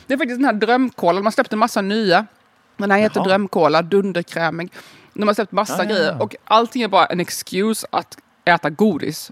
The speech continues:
Speaker 1: på eftermiddagen.
Speaker 2: Ja,
Speaker 1: För det är bara
Speaker 2: verkligen.
Speaker 1: godis, men de har kallat det för kakor. Men ja, vi kör
Speaker 2: <laughs>
Speaker 1: vidare, podcasten.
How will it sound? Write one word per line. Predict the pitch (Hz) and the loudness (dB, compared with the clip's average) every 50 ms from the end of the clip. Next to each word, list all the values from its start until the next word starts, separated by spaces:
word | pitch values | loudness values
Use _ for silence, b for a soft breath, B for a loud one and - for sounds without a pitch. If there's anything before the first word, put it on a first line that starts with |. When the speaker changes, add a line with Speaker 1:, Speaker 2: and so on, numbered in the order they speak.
| - | -2
Speaker 1:
på | - 175 | 0 0
eftermiddagen. | 165 - - - 139 139 143 147 170 160 _ | 0 0 -4 -8 -6 -4 -4 -4 -4 -6 _
Speaker 2:
Ja, | - 135 147 160 135 117 101 123 - _ _ _ - - | 0 2 2 4 2 0 -2 -8 -16 _ _ _ -8 -6
Speaker 1:
För | 190 190 | -2 0
det | 190 - | 2 4
är | - 185 - | 4 4 6
bara | 175 160 | 4 2
Speaker 2:
verkligen. | 151 143 156 151 | 2 0 -2 -2
Speaker 1:
godis, | 156 170 165 - - - | -2 -4 -4 -6 -10 -6
men | - 165 165 156 | -4 -2 0 2
de | 165 165 160 | 2 2 2
har | 156 | 0
kallat | 143 - 147 135 - | 0 -2 -4 -6 -6
det | - | -8
för | - 151 | -10 -6
kakor. | - - - - - - - B B B B B B B B | -6 -6 -6 -6 -10 -14 -14 B B B B B B B B
Men | - 202 | 2 2
ja, | - 220 156 165 - - - | 4 4 2 -2 -10 -18 -8
vi | - - 226 | -4 -2 2
kör | - - 147 143 - - - | 4 4 4 4 2 -4 -12
Speaker 2:
<laughs> | - - | -6 -4
Speaker 1:
vidare, | 185 170 165 170 170 - - | -2 0 0 0 -2 -4 -2
podcasten. | - 180 180 180 175 - - - 180 170 - - - - | -2 -2 0 0 -4 -2 0 2 2 2 2 0 -2 -2